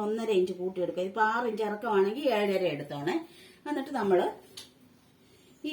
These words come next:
കൈ വെട്ടാൻ അറിയാത്തവർക്ക് വേണ്ടിയിട്ടാണ്. ഈ കൈ അതേ ആകൃതിയിൽ നമ്മൾ ഇങ്ങനെ വരച്ച് വരച്ച് പോവുക. ഒന്നര ഇഞ്ച് കൂട്ടിയിട്ടതിന് ശേഷമേ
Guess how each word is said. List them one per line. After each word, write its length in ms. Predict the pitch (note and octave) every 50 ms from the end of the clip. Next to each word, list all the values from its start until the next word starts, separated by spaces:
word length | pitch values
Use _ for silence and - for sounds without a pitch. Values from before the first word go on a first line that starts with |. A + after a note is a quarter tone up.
| D4 D4
കൈ 140 | C4+ B3+ A3+ F#3 - - -
വെട്ടാൻ 280 | A3 A3+ - C#4+ D4+ - B3+
അറിയാത്തവർക്ക് 500 | A#3+ C4 C4+ C#4 C#4 D4 C#4+ C#4 C#4+ C#4 A#3+
വേണ്ടിയിട്ടാണ്. 440 | A3+ G#3+ A3 G3 F#3 F3 F#3+ B3+ F4 F4 - - - - - _ - C4+
ഈ 40 | C#4 C4+ -
കൈ 140 | C4 B3 C4 D#4 E4+ - - - - - - - - A#3+
അതേ 220 | A#3 B3 C4 C4+ C4+ C#4 C#4 C#4+ D4+ D4+ B3+ A3+ A3
ആകൃതിയിൽ 520 | A3 A3 A3+ A#3 G#3+ G3+ G3 F#3 F3 F3+ A3 D4 F#4+ F4+ - - _ _ _ _ _ - B3
നമ്മൾ 220 | A3 A3 G#3+ G3 F#3+ - - - - - - -
ഇങ്ങനെ 200 | B3 B3+ A#3 A3+ A3
വരച്ച് 260 | G#3+ G#3 G#3 - - G#3 G3
വരച്ച് 240 | F#3 F#3 - - F3+ F3
പോവുക. 240 | D#3+ D3 D3 C#3+ C#3+ C#3+ - - - _ _ _ _ _ _ - - - - - _ _ _ _ _ _ _ _ _ _ _ - _ _ _ - _ _ _ _ _ - A3
ഒന്നര 240 | A3+ B3 C4+ C#4+ D#4+ D#4
ഇഞ്ച് 140 | D4 C#4+ D4 C4+
കൂട്ടിയിട്ടതിന് 520 | C#4+ D4 C#4+ E4 D4+ - C#4+ D4+ E4 D#4 E4
ശേഷമേ 260 | D4+ C#4+ D4 D#4+ C#4+